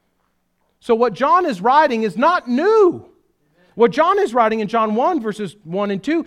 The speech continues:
is as old as the gospel. What John affirms about Jesus,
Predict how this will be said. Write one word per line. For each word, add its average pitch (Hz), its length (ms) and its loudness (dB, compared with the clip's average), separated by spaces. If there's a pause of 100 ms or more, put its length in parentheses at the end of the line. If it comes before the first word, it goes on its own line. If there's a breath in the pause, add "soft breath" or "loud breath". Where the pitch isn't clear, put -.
(160 loud breath)
is 285 200 0
as 262 160 2
old 339 380 6
as 320 200 0
the 311 100 -8
gospel. 139 1000 -8 (1900)
What 165 140 -4
John 180 300 -2
affirms 180 400 -6
about 143 260 -6
Jesus, 127 560 -12